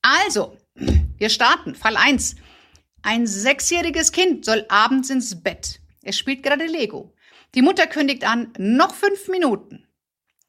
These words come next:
Nach fünf Minuten spielt es noch immer. Als die Mutter das Spiel beendet, eskaliert das Kind. Es schreit, wirft Steine, tobt und ruft, "Ich hasse dich!" Die Mutter wird wütend und der Abend endet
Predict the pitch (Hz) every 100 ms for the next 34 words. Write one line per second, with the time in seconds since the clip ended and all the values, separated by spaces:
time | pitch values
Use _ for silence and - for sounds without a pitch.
0 | _ 185 190 - 311 370 381 330 262 262
1 | 247 - 185 214 285 285 262 214 - -
2 | _ _ _ - - - 202 220 226 233
3 | 220 202 - 196 185 - 220 285 330 -
4 | - - 277 330 339 190 - - 147 -
5 | - - - 254 302 311 - - 175 -
6 | - 226 285 294 285 - - 392 - -
7 | 226 285 294 349 - 415 370 254 196 -
8 | - _ _ _ _ - 190 220 196 170
9 | - 294 370 370 - 185 160 - - 151
10 | 151 247 - _ - 160 170 -